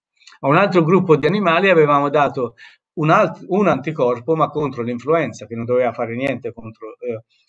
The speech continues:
contro il covid, e infatti gli anticorpi hanno perso peso e non si sono mai ripresi. Quindi abbiamo un anticorpo che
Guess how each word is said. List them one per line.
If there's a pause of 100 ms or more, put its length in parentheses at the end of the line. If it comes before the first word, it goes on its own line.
(260)
contro
il
covid,
e
infatti
gli
anticorpi
hanno
perso
peso
e
non
si
sono
mai
ripresi. (640)
Quindi
abbiamo
un
anticorpo
che